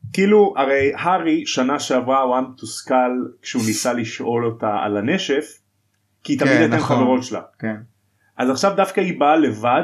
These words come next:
Speaker 1: מיוזמתה לדבר איתו. אז
Speaker 2: בסדר.
Speaker 1: כאילו הארי מתעודד.
Speaker 2: יופי.
Speaker 1: למרות שהוא לא מבין שהיא כנראה צריכה לדבר על סדריק ולא
Speaker 2: על מה שקרה שם, כן.
Speaker 1: זהו, וקצת פחות בזה שהיא בעניין שלו.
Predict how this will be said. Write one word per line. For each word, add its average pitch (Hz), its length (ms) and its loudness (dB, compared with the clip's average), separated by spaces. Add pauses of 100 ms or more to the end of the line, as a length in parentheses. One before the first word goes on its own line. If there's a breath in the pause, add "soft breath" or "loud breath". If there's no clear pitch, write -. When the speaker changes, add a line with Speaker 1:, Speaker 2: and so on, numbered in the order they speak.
Speaker 1:
מיוזמתה 120 680 0
לדבר 135 400 0
איתו. 117 400 -4 (1500)
אז - 60 -14
Speaker 2:
בסדר. - 120 4
Speaker 1:
כאילו 156 160 6
הארי 151 180 6
מתעודד. 123 400 4 (720)
Speaker 2:
יופי. 160 420 -2 (200)
Speaker 1:
למרות 147 200 2
שהוא 160 120 4
לא 165 100 6
מבין 180 220 0
שהיא 165 140 -6
כנראה 135 260 0
צריכה 151 240 0
לדבר 147 360 2
על 139 100 0
סדריק 156 540 0 (120)
ולא 131 520 2
Speaker 2:
על 143 60 2
מה 135 120 0
שקרה 143 400 2
שם, 120 220 -4 (140)
כן. 123 260 -2 (320)
Speaker 1:
זהו, 135 320 2
וקצת 127 280 -2 (100)
פחות 165 420 0
בזה 123 200 -2
שהיא 120 200 -2
בעניין 107 360 -2
שלו. 90 260 -12